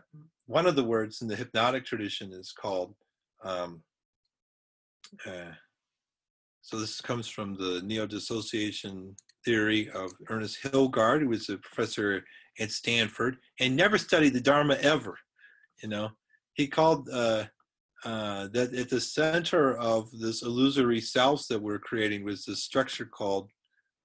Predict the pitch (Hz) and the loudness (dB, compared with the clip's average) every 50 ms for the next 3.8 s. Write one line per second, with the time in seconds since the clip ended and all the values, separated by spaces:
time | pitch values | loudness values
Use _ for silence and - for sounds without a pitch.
0 | _ - 113 101 98 95 92 90 90 90 85 _ _ _ _ - 208 _ _ _ | _ -12 -8 -8 -6 -6 -6 -8 -10 -14 -18 _ _ _ _ -20 -20 _ _ _
1 | _ 208 220 226 - 127 127 117 113 113 127 147 147 - - 160 131 127 120 117 | _ -20 -18 -8 -2 0 0 0 0 0 2 2 2 2 2 2 2 4 2 0
2 | 113 - - _ _ _ - - - 151 143 139 135 131 120 120 113 - - 123 | -2 -6 -14 _ _ _ -6 0 2 2 2 2 0 0 -2 -2 -2 -4 -8 -8
3 | 113 - - 131 123 131 135 135 - - 101 87 85 - - | -6 -4 -2 0 2 2 2 2 -2 -6 -8 -8 -10 -12 -20